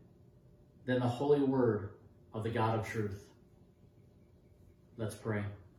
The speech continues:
Heavenly Father, I thank you for this morning. God, I thank you for your word. God, I thank you for setting the example and, and giving us the harsh truth. Lord, I pray that as,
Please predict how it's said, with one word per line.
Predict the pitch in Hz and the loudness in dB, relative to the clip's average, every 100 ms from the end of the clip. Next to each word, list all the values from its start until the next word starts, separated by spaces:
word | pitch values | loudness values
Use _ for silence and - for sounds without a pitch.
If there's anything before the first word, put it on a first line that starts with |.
| - - - - - - - - - - | -20 -20 -20 -20 -20 -20 -20 -20 -18 -4
Heavenly | 147 143 127 | 0 2 4
Father, | 135 147 147 | 6 8 8
I | - | 6
thank | 151 131 | 2 2
you | 139 | 0
for | 127 | 0
this | 127 120 | 0 0
morning. | 135 131 123 123 - - - | 2 2 2 0 -8 -18 -8
God, | 143 143 | 0 2
I | 135 | 4
thank | 170 160 | 4 2
you | 165 | 2
for | 151 151 | 2 6
your | 147 143 | 8 8
word. | 135 147 135 123 - - - - | 10 8 6 0 -4 -10 -20 2
God, | 156 156 | 6 8
I | 151 | 6
thank | 180 | 2
you | 180 170 | 2 6
for | 160 135 - - | 6 6 0 -10
setting | - - 190 190 | -4 4 6 6
the | 175 170 | 8 8
example | 147 131 151 147 127 113 - - - | 8 6 6 4 0 -2 -6 -14 2
and, | 143 135 120 - - | 4 6 4 0 -6
and | 143 139 | -2 4
giving | 170 180 170 | 6 8 8
us | 156 - - | 8 6 -2
the | 143 151 | 2 4
harsh | - 160 156 - - | 6 6 6 4 -2
truth. | - 127 120 - - - - - 131 | 0 2 0 -4 -16 -20 -20 -6 6
Lord, | 160 151 | 8 10
I | 147 | 8
pray | 127 165 160 | 6 8 8
that | 156 | 6
as, | 147 147 117 | 4 2 0